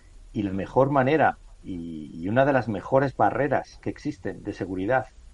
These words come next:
eh, ante esos equívocos o ante problemas que, que nos vienen dados por, por el sistema,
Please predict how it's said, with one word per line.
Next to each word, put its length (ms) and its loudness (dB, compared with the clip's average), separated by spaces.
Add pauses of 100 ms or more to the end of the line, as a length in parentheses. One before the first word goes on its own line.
(600)
eh, 360 -12
ante 340 0
esos 460 0
equívocos 640 -2
o 160 0
ante 240 -2
problemas 580 -2
que, 640 -6
que 420 -10
nos 180 -12
vienen 300 -2
dados 480 -2 (380)
por, 220 -14
por 200 -14
el 100 -10
sistema, 500 -8